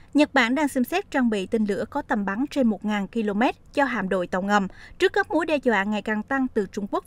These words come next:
và Triều Tiên. Cụ thể, vũ khí mới dự kiến chuyển giao cho lực lượng phòng vệ trên biển C M S D F và đưa vào sử dụng từ sau năm hai ngàn không trăm hai mươi lăm. Tên lửa hành trình tầm xa sẽ cung cấp lực lượng khả năng tấn công tàu chiến trên mặt nước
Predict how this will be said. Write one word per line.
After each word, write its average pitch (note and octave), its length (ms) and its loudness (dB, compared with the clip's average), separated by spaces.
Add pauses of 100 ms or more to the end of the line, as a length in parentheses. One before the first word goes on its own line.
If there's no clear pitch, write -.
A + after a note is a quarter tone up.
và G#3 100 0
Triều - 160 -8
Tiên. G#3+ 280 6 (500)
Cụ D#4+ 140 0
thể, C#4+ 280 2
vũ B3 180 4
khí C#4 160 -2
mới C#4+ 300 2
dự A3 100 2
kiến A#3+ 260 -2
chuyển A3+ 240 -4
giao C4 200 2
cho B3 120 0
lực A3 180 -2
lượng G3 180 -2
phòng G3+ 220 -8
vệ F#3+ 260 -2
trên G#3+ 200 0
biển G3+ 220 2
C - 260 -8 (200)
M A#3 60 2
S C#4 200 -2
D A#3 60 -2
F A3+ 220 4 (220)
và G#3 140 4
đưa G#3+ 160 2
vào G3+ 140 -2
sử G3+ 160 -8
dụng G#3+ 280 2
từ G#3 160 0
sau A3+ 220 -4
năm G#3 200 -2
hai A3 140 -4
ngàn G3 240 -4
không G3 220 -4
trăm G#3 220 -2
hai G#3+ 140 -4
mươi G3+ 40 0
lăm. G3+ 200 4 (580)
Tên F#4+ 120 2
lửa C4+ 140 6
hành D4+ 180 0
trình B3+ 220 2
tầm A#3 160 0
xa C4+ 320 0
sẽ G3+ 140 -8
cung A3 180 0
cấp E4 220 -2
lực A3 140 0
lượng G3+ 200 0
khả - 160 -6
năng G#3 240 -2
tấn A3+ 180 -4
công A3+ 260 0
tàu F#3 180 -6
chiến A3+ 260 0
trên A#3 200 0
mặt F#3 160 -4
nước D#4 220 2